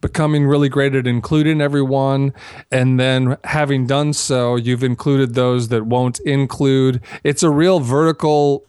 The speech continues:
horizontal uh, math, you know, or, or, uh, integer problem in the, uh,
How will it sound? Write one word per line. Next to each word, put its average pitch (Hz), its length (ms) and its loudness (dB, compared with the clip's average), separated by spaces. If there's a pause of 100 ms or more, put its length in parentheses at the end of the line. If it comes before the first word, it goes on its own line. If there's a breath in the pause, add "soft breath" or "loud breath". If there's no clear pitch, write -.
(120)
horizontal 139 1000 0 (920 loud breath)
uh, 127 280 0 (460)
math, 143 420 -2
you 151 140 0
know, 123 260 -4
or, - 260 -8
or, - 460 -6
uh, - 200 -12
integer 143 480 0
problem 120 640 0
in 113 280 0
the, 113 320 2
uh, 107 580 -2